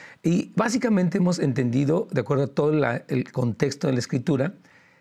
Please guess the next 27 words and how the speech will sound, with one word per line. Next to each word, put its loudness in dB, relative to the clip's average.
que 0
hay 0
dos 0
eras. -2
La 0
era -2
presente, 0
que -2
vino 2
desde 0
la 0
caída 0
del, 0
del, -2
del, 0
del 2
hombre 0
hasta -4
el 0
día 2
de 0
hoy, 0
donde -2
hay 0
guerras, -2
donde -2
hay -4